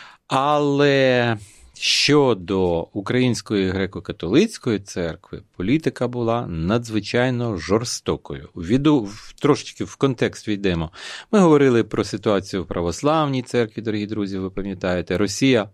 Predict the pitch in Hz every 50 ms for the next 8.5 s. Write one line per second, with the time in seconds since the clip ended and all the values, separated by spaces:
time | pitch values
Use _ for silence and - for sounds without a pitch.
0 | _ - 92 110 107 90 92 95 92 95 90 90 107 131 143 139 120 90 82 -
1 | - 78 76 - - - - - - - - - 104 95 - - - 107 101 87
2 | 87 92 92 90 - - 98 92 92 90 90 - - 90 90 87 - - 98 90
3 | 87 85 85 - - - 87 87 101 123 151 170 156 139 135 127 - - - -
4 | - - - - 104 107 104 104 104 98 98 - 110 104 107 104 101 110 107 104
5 | 98 95 90 - - 95 - 107 101 95 - - - 104 92 - 104 101 98 92
6 | - - 107 98 98 95 90 - - 101 104 110 110 110 104 98 98 95 - 113
7 | 107 101 - - 110 117 104 101 107 101 95 92 - 90 - 95 85 - 120 107
8 | - 104 95 87 87 - - 95 87